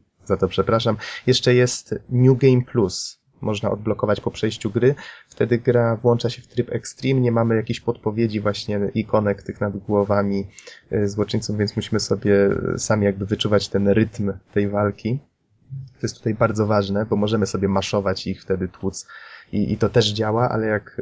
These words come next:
jesteśmy niejako premiowani za, za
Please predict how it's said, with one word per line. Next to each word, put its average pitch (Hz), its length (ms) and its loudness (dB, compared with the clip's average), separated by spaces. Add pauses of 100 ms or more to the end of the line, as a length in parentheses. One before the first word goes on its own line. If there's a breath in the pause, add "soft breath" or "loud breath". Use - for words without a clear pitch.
(140)
jesteśmy 107 520 -2
niejako 107 260 0
premiowani 110 720 2
za, 98 340 -4
za 98 400 -4